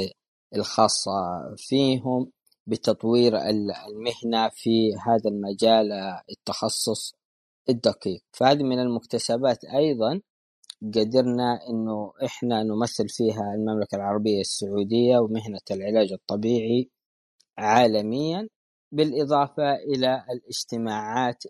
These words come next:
الدورية التي تعقد، وسماع الآراء من مختلف الدول، وكيف ممكن إنه نوصل لمظلة واحدة ممكن، آه، تعكس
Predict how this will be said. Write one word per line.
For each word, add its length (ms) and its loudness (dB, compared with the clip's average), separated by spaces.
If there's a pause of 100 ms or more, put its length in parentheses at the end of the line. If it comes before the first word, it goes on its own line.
الدورية 720 2
التي 400 -2 (100)
تعقد، 540 2 (680)
وسماع 1000 2
الآراء 560 -2
من 260 -12
مختلف 600 -4 (440)
الدول، 580 4
وكيف 500 2
ممكن 560 -2
إنه 260 -2
نوصل 500 0 (1160)
لمظلة 640 4
واحدة 560 0
ممكن، 600 -6
آه، 580 -6 (220)
تعكس 600 0